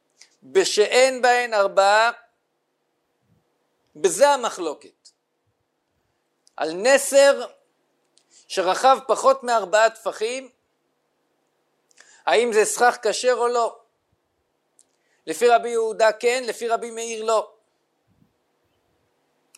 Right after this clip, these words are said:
אז לפי רבי מאיר זה סכך פסול, גם אם זה שלושה טפחים הנסר הזה. אבל אם יש בהם ארבעה טפחים דברי הכל פסולה,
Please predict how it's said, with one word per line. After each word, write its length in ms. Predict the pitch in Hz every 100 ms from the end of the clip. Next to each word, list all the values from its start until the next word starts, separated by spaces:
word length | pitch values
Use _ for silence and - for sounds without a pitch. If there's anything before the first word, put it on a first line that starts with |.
| _ - - -
אז 160 | 170
לפי 220 | 202 269
רבי 240 | 262 233 262
מאיר 300 | 247 262 240
זה 100 | 226
סכך 360 | - 262 - -
פסול, 580 | - - 247 285 294 214
גם 400 | 247 285 302 294 _ 190
אם 140 | 202
זה 100 | 196
שלושה 380 | - 226 269 254
טפחים 420 | - 240 240 220
הנסר 460 | 190 165 - 135 117
הזה. 200 | 101 90 _ _ _ _ _ _ _ _ _ _ _ _ _ _ _ _ _ _ _ _ _ _ _ _ _ _ _ _ -
אבל 140 | 107 123
אם 80 |
יש 180 | 180 190
בהם 200 | 175 156
ארבעה 360 | 147 127 160 175
טפחים 400 | - 151 185 160
דברי 240 | 143 170
הכל 460 | 160 - 196 190 160 - -
פסולה, 460 | - 175 143 135